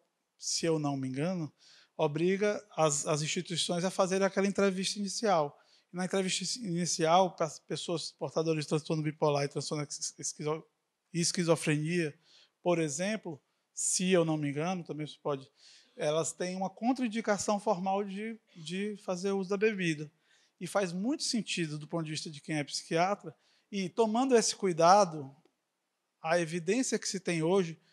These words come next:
é que a incidência de casos de psicose foi semelhante à da população geral. E incidência é a coisa mais importante porque é o número de casos novos sobre a população afetada, né? E a-, e aí que a gente pode concluir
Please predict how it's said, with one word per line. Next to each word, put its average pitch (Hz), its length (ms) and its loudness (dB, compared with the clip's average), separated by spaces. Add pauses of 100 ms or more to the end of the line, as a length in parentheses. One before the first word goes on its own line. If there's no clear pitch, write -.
(180)
é 175 100 -4
que - 120 -6
a 175 60 -2
incidência 170 500 -6
de 156 140 -10
casos 147 380 0
de 151 100 -8
psicose 165 640 -2
foi 185 160 -6
semelhante 180 720 -6
à 170 60 -6
da 175 100 0
população 170 560 -4
geral. 156 500 2 (380)
E 175 100 -2
incidência 175 520 2
é - 20 0
a - 20 0
coisa 160 220 0
mais 196 180 0
importante 185 520 -2
porque 170 260 -4
é 165 80 4
o 160 80 2
número 202 260 0
de 185 100 -8
casos 165 360 2
novos 175 720 2
sobre 185 280 4
a 190 40 6
população 185 840 0 (500)
afetada, 143 760 0 (200)
né? 170 220 -14 (420)
E 170 120 0
a-, 170 200 2
e 170 100 -2
aí 170 240 0
que 196 80 -6
a 185 40 -2
gente 180 240 -8
pode 185 180 -4
concluir 190 720 -4